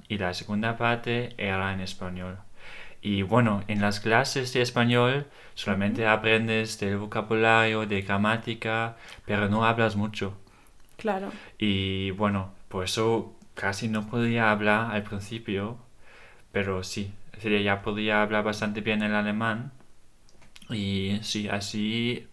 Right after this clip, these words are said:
Speaker 1: eh, a-, aprendí a hablar español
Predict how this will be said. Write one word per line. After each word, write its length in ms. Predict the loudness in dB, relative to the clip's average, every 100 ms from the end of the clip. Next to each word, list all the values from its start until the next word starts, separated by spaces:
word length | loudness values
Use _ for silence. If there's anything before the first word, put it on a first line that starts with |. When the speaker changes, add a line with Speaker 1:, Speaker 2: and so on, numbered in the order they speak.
| -20 -20 -20 -20 -8
Speaker 1:
eh, 1300 | -6 -4 -2 -2 -4 -4 -4 -4 -4 -6 -6 -6 -6
a-, 340 | -8 -6 -6
aprendí 460 | -6 -2 2 2 4
a 680 | 6 6 6 4 4 2 -2 -14 -14
hablar 300 | -2 4 4
español 380 | 4 2 2 0